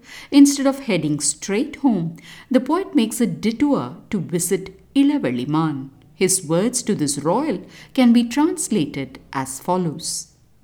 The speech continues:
"You are no patron to a supplicant, and it's not true that there are no other patrons for supplicants. Now see for yourself the truth that there are supplicants, and also that there are patrons who render with generosity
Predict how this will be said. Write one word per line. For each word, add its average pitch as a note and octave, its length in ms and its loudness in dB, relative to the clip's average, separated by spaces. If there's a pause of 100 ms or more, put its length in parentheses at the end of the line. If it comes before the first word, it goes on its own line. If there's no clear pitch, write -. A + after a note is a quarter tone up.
(360)
"You G#3 440 2
are G#3+ 160 0
no E3 200 2
patron G#3 640 -2
to D3 140 -4
a C#3+ 60 -4
supplicant, - 920 -8 (220)
and G#3+ 120 2
it's A3+ 220 0
not C4+ 340 2
true A#3 340 0 (100)
that F3 220 -4
there F3+ 120 0
are D#3+ 160 0 (120)
no B3 180 4
other E3+ 280 -2
patrons F#3+ 720 -2
for D3 140 -8
supplicants. C#3+ 960 -6 (420)
Now A#3+ 320 4
see - 420 2
for - 180 -2
yourself F#3+ 580 0
the E3+ 100 -2
truth F#3+ 440 -6 (100)
that D#3+ 280 -8
there D3 220 -2
are F#3 220 -2
supplicants, - 800 -6 (340)
and A#3 140 6
also A#3+ 560 2
that F#3 260 -4
there F#3+ 160 0
are F#3 200 -2 (160)
patrons A3+ 520 0
who G3 140 0
render B3+ 560 0
with G3 220 0
generosity D#3+ 800 0